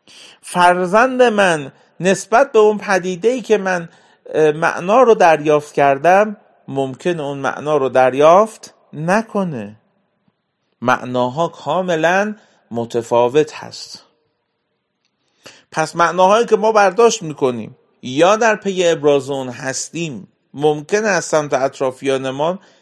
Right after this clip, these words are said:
همونطور برداشت نشه، دریافت نشه و یا تفسیر نشه. خب اینجا چه به وجود میاد؟ مشکل به وجود میاد، اختلاف به وجود میاد.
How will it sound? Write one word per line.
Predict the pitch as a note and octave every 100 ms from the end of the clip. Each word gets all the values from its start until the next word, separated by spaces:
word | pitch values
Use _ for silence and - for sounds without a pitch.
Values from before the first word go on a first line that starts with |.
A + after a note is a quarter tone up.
| _
همونطور | - - C#3 C#3 C3+ F3+ F3+
برداشت | C#3 C3 B2 D3 F#3 -
نشه، | F#3 A3+ A3+ F#3+ D3
دریافت | - B2+ B2+ C#3+ F3 F3 D#3
نشه | D#3+ G#3+ G#3+ F#3 C#3
و | C#3
یا | E3+
تفسیر | F#3 - C3+ - - A#3+
نشه. | A#3+ G3 - C#3 C3 - _ _ _ _ _ _ _ _ _ _ _ _ _
خب | - D3+ C#3 _ _ _ _ _
اینجا | D3 D3 D3 F3+
چه | - F#3
به | A3
وجود | G#3+ A#3 A#3 A3
میاد؟ | A#3+ A#3+ B3+ C#3+
مشکل | A#2+ - C3+
به | A2+ G2+
وجود | G2 F#2 G2+ -
میاد، | G2 G2+ G2 - _ _ _
اختلاف | D#3+ D#3+ - F#3 F#3 A#3+ A3 -
به | C3
وجود | A2+ A2+ G2+ G#2+ F#2+
میاد. | G2+ F#2+ F2+ -